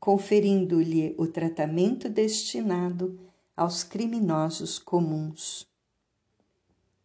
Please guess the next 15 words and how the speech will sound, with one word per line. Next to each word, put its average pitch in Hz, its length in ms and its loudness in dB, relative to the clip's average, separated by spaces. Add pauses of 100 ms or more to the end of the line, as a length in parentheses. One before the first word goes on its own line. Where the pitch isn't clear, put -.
(140)
O 156 80 -4
apóstolo, 160 880 2
sentindo-se 165 1160 0
exausto 170 1080 0
e 175 100 0
febril, 175 760 2 (520)
chegou 202 380 2
à 247 80 4
conclusão 190 840 2
de 180 200 -4
que - 180 0
não 220 240 4
lhe 254 100 0
seria 220 420 2
fácil 175 800 -2